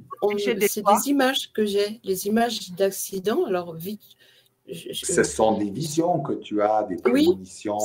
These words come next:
Speaker 2: c'est des
Speaker 3: euh.
Speaker 2: petites vidéos,
Speaker 1: C'est la
Speaker 2: en fait.
Speaker 1: voyance.
Speaker 2: Mais il y a des choses très belles, hein. J'ai vu mon fils, on m'avait
Speaker 3: Ah.
Speaker 2: dit que j'étais, euh,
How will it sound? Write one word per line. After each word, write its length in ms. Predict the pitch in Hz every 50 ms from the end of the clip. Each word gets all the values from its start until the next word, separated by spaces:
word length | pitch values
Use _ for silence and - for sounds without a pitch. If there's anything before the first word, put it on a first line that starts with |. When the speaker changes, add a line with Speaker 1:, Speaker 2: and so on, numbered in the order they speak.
| - -
Speaker 2:
c'est 100 | 254 220
des 140 | 240 247
Speaker 3:
euh. 20 | 247
Speaker 2:
petites 280 | - - 320 320 -
vidéos, 360 | - 381 285 277 262 254 262 302
Speaker 1:
C'est 60 | 320
la 60 | 202
Speaker 2:
en 40 | 202
fait. 220 | - - 208 214 - - 247 233 - 196
Speaker 1:
voyance. 180 | 196 220 240 -
Speaker 2:
Mais 180 | 220 233 247 254
il 60 | 262
y 60 | 262
a 60 | 247
des 120 | 226 247 254
choses 300 | 247 - 254 247 220 -
très 180 | - - 247
belles, 240 | 233 214 302 359 330
hein. 180 | 269 285 302 269 220 214 214 208
J'ai 160 | 196 214 220
vu 160 | 202 202 226
mon 160 | 233 226 240
fils, 260 | 247 - 311 285 - 226
on 80 | 214
m'avait 200 | 202 196 - - -
Speaker 3:
Ah. 60 | 202 208
Speaker 2:
dit 80 | 220 208 -
que 80 | 214
j'étais, 500 | 196 - 185 196 - - 208 208 208 202
euh, 280 | 190 180 175 175 175